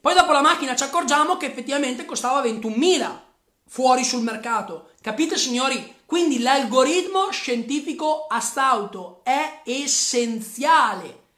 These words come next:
per un broker, ok? Mi raccomando,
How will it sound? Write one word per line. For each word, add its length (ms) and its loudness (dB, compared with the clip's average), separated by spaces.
per 200 6
un 140 2
broker, 500 -2
ok? 500 0
Mi 220 4
raccomando, 920 4